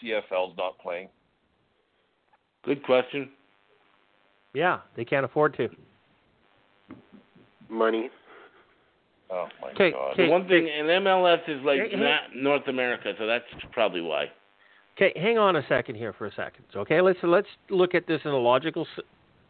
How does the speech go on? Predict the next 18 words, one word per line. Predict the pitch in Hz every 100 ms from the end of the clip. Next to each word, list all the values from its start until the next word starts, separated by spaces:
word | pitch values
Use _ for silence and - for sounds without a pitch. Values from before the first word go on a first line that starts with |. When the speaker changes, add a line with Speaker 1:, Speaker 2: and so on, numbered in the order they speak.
| -
Speaker 3:
point | 127 120
of |
view | 113 101
because | 131 139 135
we | 151
really | 135 127 120
have | 120 -
to. | - - - - -
How | - 151 185
many | 233 233
players | - 185 151 151 98
are | 143
there | 139 -
on | 131 127
a | 135 -
field | 143 135 107 104 - _ _ _ - - _ _ 101 98 101 101 - _ _ _ _ _ _ _
in | 151 139
soccer? | 131 113 107